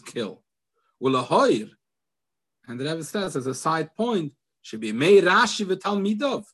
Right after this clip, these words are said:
In the time of Rashi and his students, Hayu Rabim Sheyachsam L'Bnei Yisrael Hayu B'dugmas Nochosh.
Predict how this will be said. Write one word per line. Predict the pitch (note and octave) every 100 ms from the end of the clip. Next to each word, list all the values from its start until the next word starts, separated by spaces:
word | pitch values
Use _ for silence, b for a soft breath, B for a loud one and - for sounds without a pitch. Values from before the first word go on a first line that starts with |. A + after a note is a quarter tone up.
| _ _ _
In | G3+ C#4
the | D4+
time | - C4 C4+
of | A3
Rashi | A3 A3 G#3+ F3
and | D#3
his | G#3 -
students, | - A#3 E3 C3 C3+ - _ _ _ D3+
Hayu | E3+ D#3+
Rabim | E3+ G#3+ C4 G3+ F3+
Sheyachsam | D#3 D3+ D3+ A3 A3+ - G3
L'Bnei | E3+ D#3+ E3+
Yisrael | D#3+ G#3 G3
Hayu | E3+ D#3
B'dugmas | D#3 E3+ D#3+ D3+
Nochosh. | D3+ C3 - F#2+